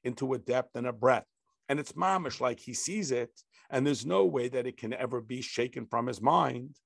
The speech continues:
And all of his character that is a product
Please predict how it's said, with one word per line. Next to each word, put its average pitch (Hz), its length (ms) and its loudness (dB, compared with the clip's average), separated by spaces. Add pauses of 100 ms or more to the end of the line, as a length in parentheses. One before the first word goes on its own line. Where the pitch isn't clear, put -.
(480)
And 175 140 4
all 196 400 6
of 120 100 -2
his 120 180 -6
character 123 800 0 (280)
that 127 200 6
is 123 220 0
a 123 60 0
product 123 680 4